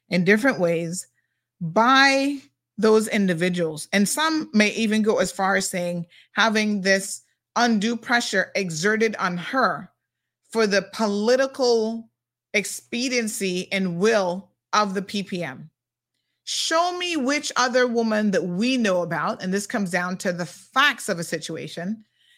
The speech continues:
that that same example could be utilized. The problem is I can't call them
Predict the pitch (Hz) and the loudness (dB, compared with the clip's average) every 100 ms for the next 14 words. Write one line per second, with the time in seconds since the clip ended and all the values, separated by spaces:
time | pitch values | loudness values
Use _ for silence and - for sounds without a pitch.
0 | _ 196 240 208 240 269 - - 285 285 | _ 0 2 2 2 2 0 -4 -2 -2
1 | 277 220 190 180 202 208 220 185 180 214 | -2 -2 -2 0 2 0 -2 0 0 -4
2 | - _ _ _ - 226 185 214 214 208 | -12 _ _ _ 0 2 0 0 2 0
3 | 208 208 180 214 226 190 185 170 117 82 | -2 -6 -4 0 2 2 2 -2 -4 -10
4 | - - _ _ _ _ _ _ 240 240 | -14 -16 _ _ _ _ _ _ 0 2
5 | - 349 330 294 285 269 214 214 - 320 | 0 0 0 0 2 2 0 -2 -2 -4
6 | - - 277 294 294 226 214 | -4 -6 0 2 2 2 0